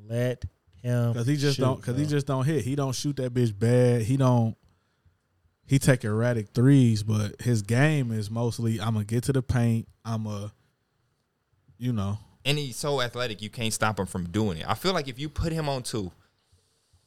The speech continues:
Speaker 3: get some switches, let him post up them smaller guards.
Speaker 2: Oh,
Speaker 3: It's
Speaker 2: yeah.
Speaker 3: an
Speaker 2: Now,
Speaker 3: easy
Speaker 2: he,
Speaker 3: game
Speaker 2: on
Speaker 3: for
Speaker 2: some
Speaker 3: him.
Speaker 2: Gary Payton type shit.
Speaker 3: It's
Speaker 2: Like, if
Speaker 3: an
Speaker 2: he posted up
Speaker 3: easy
Speaker 2: more
Speaker 3: game, you let him do that. But when you put him in the center of all the offense and have to make a decision.
Speaker 1: Uh, that, that makes sense,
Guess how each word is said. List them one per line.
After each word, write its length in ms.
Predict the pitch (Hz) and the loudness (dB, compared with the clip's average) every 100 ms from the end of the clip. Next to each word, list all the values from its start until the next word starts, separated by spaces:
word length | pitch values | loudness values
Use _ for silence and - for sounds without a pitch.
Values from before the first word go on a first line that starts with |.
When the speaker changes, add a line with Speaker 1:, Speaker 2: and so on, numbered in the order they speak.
| _ - | _ -6
Speaker 3:
get 120 | 190 | -2
some 140 | 180 | 0
switches, 400 | 151 147 156 123 | 0 0 0 2
let 140 | 147 170 | 0 0
him 100 | 147 | -6
post 380 | - 175 - | -8 -8 -6
up 100 | 160 | -10
them 140 | 139 127 | -10 -12
smaller 320 | 139 131 107 | -6 -4 -4
guards. 300 | 90 104 95 | -2 2 6
Speaker 2:
Oh, 60 | 151 | 6
Speaker 3:
It's 100 | 139 | 6
Speaker 2:
yeah. 80 | 127 | 4
Speaker 3:
an 60 | |
Speaker 2:
Now, 140 | 151 131 | 2 2
Speaker 3:
easy 100 | 139 | 2
Speaker 2:
he, 60 | 196 | -2
Speaker 3:
game 340 | 120 123 110 | -4 -6 0
Speaker 2:
on 100 | 143 | 2
Speaker 3:
for 60 | 139 | 2
Speaker 2:
some 100 | 127 | 0
Speaker 3:
him. 60 | |
Speaker 2:
Gary 240 | 147 156 147 | 2 2 2
Payton 300 | 185 165 123 | 0 -2 -2
type 200 | 117 104 | -2 0
shit. 140 | 113 107 | 0 2
Speaker 3:
It's 40 | |
Speaker 2:
Like, 120 | 107 | 2
if 100 | 110 | 0
Speaker 3:
an 60 | 180 | 0
Speaker 2:
he 80 | 202 | 2
posted 420 | 175 175 226 - | 2 4 4 4
up 140 | 190 | 4
Speaker 3:
easy 80 | 175 | 2
Speaker 2:
more 100 | 196 | 2
Speaker 3:
game, 300 | 196 196 127 | 4 2 -2
you 100 | 123 | -6
let 160 | 110 104 | -8 -8
him 100 | 98 | -10
do 120 | 95 | -10
that. 160 | 85 - _ _ - | -12 -14 _ _ -2
But 80 | |
when 160 | 151 175 | 2 2
you 120 | 220 | 2
put 240 | 233 220 185 | 0 -4 -4
him 180 | 185 | -4
in 100 | 156 | -4
the 160 | 135 113 - _ _ | -4 -6 -10 _ _
center 480 | - - - 226 214 | -8 0 4 4 4
of 100 | 180 | 0
all 200 | 165 170 | 0 -2
the 100 | 151 | -2
offense 340 | 151 143 135 147 | -2 -2 -6 -8
and 140 | 110 | -4
have 160 | 156 - | -6 -6
to 140 | 139 117 113 | -10 -8 -6
make 160 | 151 | -6
a 40 | 143 | -6
decision. 420 | 139 202 214 214 | -4 -4 -2 -6
Speaker 1:
Uh, 80 | 156 _ _ - | -8 _ _ -10
that, 240 | 160 - | -10 -8
that 160 | - 202 | -6 -4
makes 280 | 208 175 - | -2 -2 -4
sense, 520 | - 175 170 - | -4 -4 -6 -12